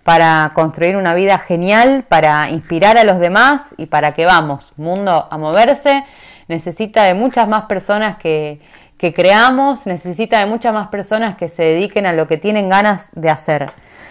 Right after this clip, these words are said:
Eh, estuve buscando muchas cosas, no sabía bien cómo, cómo encararlo porque siento que, que fe está muy conectado como a palabras, eh, religiosas,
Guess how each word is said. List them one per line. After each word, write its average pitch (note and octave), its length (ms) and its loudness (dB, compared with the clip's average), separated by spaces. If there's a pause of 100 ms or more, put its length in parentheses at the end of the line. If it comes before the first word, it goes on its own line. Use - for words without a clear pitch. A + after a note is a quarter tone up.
(200)
Eh, D#3 600 0
estuve C4+ 340 4
buscando B3+ 480 2
muchas B3 320 -2
cosas, C#4 560 0 (880)
no A#3 200 -2
sabía A#3 320 4
bien A3+ 220 2
cómo, E3 580 0
cómo G3+ 240 2
encararlo G#3 600 4
porque E3 240 -2
siento G#3 420 -2
que, D3 360 -10 (640)
que D3+ 300 -2
fe A3 500 0
está F3+ 220 -2
muy F#3 180 -4
conectado F#3 640 0
como D#3 280 -4
a D3 100 -4
palabras, F3 600 2 (240)
eh, D3 400 -10
religiosas, F3 840 -2